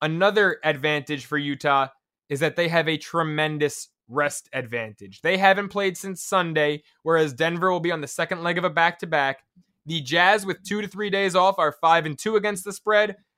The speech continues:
and with a rest advantage, they're seven and five against the spread. They're also seven and four against the number in divisional games, while Denver is just three and seven in those divisional games.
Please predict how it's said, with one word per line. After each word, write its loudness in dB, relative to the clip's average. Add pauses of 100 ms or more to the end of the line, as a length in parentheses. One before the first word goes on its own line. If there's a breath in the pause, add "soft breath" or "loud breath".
(120)
and 0
with 0
a 0
rest -2
advantage, -4
they're 2
seven -2
and -6
five 6
against -6
the -14
spread. -12 (500)
They're -2
also 2 (400)
seven 0
and -4
four 8
against -2
the -6
number 2
in -2
divisional 2
games, -6 (300)
while 4
Denver 2
is -2
just -6
three 2
and -2
seven 2
in -2
those 4
divisional -2
games. -12